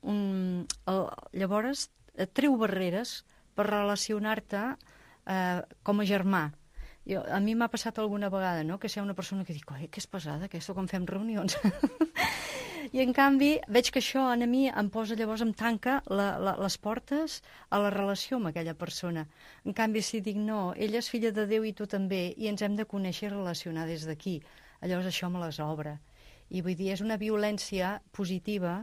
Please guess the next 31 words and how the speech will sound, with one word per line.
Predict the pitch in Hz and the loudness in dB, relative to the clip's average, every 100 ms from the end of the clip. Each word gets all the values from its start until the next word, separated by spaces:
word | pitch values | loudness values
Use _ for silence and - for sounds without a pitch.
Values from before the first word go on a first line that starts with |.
| - | -8
que | - 175 160 | -6 -4 -4
jo | 156 175 165 | -4 -4 -2
almenys | 170 175 - | -4 -4 -6
procuro, | 190 175 196 185 214 - - - - - | -8 -2 0 0 -2 -6 -16 -16 -12 -2
perquè | 202 202 190 | 0 0 -2
si | 220 | 0
no | 208 | 0
hi | 208 | 0
ha | 196 185 | -2 -2
tantes | 214 226 - | -4 -4 -6
coses | 170 160 180 | -6 -4 -6
que | - | -4
ens | 180 - | -6 -6
frenen | - 180 180 175 | -4 0 0 0
i | 170 | 0
ens | 165 151 | -2 -2
barren | 170 170 160 | -2 -2 -4
el | 160 | -6
pas, | 147 160 208 - - - - - - - | -6 -6 -6 -8 -12 -18 -20 -20 -20 -12
que | - 180 170 160 151 - - - | -2 2 2 2 -2 -4 -10 -2
hem | 202 208 | 2 2
d'apuntar | 202 208 185 190 180 175 - _ _ - | 2 0 2 2 2 0 -4 _ _ 0
l'essencial, | 208 185 196 175 - 170 160 156 | 2 2 0 -4 -2 -4 -2 -4
no? | 160 202 294 _ | -4 -8 -10 _
Perquè | - - 165 | -14 -10 -12
si | - 175 | -6 -4
no | 170 190 - - - - | -4 -6 -8 -16 -20 -10
hi | - | -2
ha | 185 | 0
molts | 180 175 | 0 -2
paranys | - 175 196 196 - | -4 0 2 0 -2